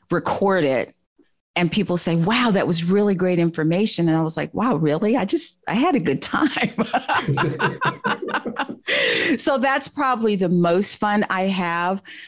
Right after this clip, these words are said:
I'm actually really weird in the fact that I love to edit.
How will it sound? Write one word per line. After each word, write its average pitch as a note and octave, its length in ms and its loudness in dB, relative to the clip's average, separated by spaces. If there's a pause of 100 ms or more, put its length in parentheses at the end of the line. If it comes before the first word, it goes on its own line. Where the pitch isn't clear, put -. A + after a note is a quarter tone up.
(120)
I'm F#3+ 220 2
actually A3 400 0
really F#3+ 500 2
weird F3 460 2
in F3 120 4
the F3 80 2
fact E3+ 360 -4
that F3+ 140 -2
I F3 100 -2
love E3+ 240 0
to D3+ 220 -4
edit. D#3 360 -2